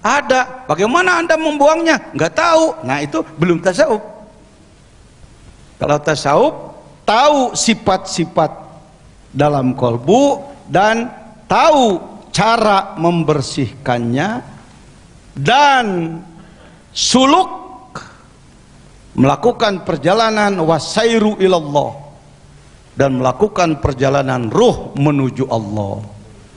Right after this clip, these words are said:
Itu sudah lengkap tasawuf. Bapak-bapak, dengan hormat, saya tidak bermaksud menyang-, me-, menyanjung berlebihan, sudah termasuk kelompok ini.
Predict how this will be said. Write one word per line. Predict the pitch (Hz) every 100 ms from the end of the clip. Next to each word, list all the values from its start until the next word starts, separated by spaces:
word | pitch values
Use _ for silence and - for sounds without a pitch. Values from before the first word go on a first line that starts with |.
| - 127
Itu | 120 123 190 220 226 226 - - - - -
sudah | - 110 123
lengkap | 127 139 - 120 -
tasawuf. | 110 - 98 95 - - - - - - - - - - - -
Bapak-bapak, | 113 104 113 107 101 - 151 190 214 170
dengan | 143 127
hormat, | 110 113 123 170 202 -
saya | 160
tidak | 185 175 156 143
bermaksud | 139 127 127 147 147 185 151
menyang-, | 147 180 226 226
me-, | 196 185 180 -
menyanjung | - 143 165 214 214 185 175
berlebihan, | 151 139 120 110 110 156 233 254 - - - - - - - - -
sudah | - 202 233
termasuk | 240 233 220 285
kelompok | - 240 240 226 247
ini. | 247 220 214